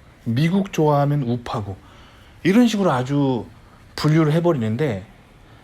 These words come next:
이 좌파가 뭐고 우파가 뭔지를 전혀 모르는 그 무식함이 있어요. 한국의 그 정치에는 무식함이 있습니다. 무식함이 있고 과거에 이제 육이오 전쟁을 기억하는 이제, 어, 세대들이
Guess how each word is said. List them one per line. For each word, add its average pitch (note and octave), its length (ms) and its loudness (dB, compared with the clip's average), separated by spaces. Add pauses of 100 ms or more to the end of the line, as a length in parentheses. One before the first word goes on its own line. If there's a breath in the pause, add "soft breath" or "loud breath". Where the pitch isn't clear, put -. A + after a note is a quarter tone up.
(120 soft breath)
이 D3 40 -4
좌파가 G3+ 400 0
뭐고 D#3 420 2
우파가 C#3 260 -4
뭔지를 C3 340 0
전혀 E3+ 280 -2
모르는 C3 500 0 (320 loud breath)
그 - 60 -10
무식함이 D#3+ 1300 -2
있어요. G2+ 320 -4
한국의 C3+ 420 -2
그 A2 120 -8
정치에는 A2+ 680 -4 (340 loud breath)
무식함이 D3+ 560 -2
있습니다. G2 420 -10 (760 loud breath)
무식함이 E3 480 0
있고 A#2+ 260 -4
과거에 C3+ 420 0
이제 G#2 300 -2 (400 loud breath)
육이오 D#3+ 380 2
전쟁을 B2+ 560 0
기억하는 A#2 720 -4
이제, G2 280 -6 (680 loud breath)
어, F#2 260 -12
세대들이 D3 560 -2